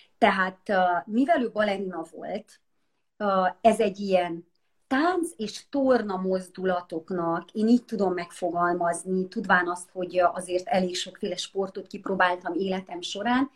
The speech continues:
tehát tánc és torna mozdulatoknak az összessége,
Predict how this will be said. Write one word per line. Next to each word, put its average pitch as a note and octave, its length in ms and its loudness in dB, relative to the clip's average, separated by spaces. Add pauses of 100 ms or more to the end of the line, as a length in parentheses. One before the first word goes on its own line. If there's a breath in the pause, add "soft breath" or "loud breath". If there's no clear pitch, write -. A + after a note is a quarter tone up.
(280 soft breath)
tehát G#3 260 2
tánc F4 320 0
és G#3 160 -6
torna B3 340 2
mozdulatoknak G3 960 0
az G#3+ 200 -2
összessége, G3 960 0